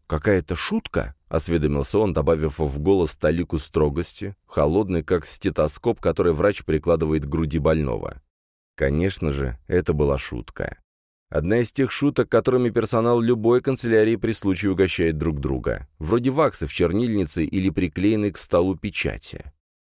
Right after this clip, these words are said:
Только вот техник сохранял на лице абсолютную серьёзность.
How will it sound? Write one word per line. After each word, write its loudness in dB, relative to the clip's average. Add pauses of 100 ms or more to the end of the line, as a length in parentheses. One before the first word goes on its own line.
(140)
Только 2
вот 0
техник 0
сохранял 2
на 2
лице 2
абсолютную 0
серьёзность. -6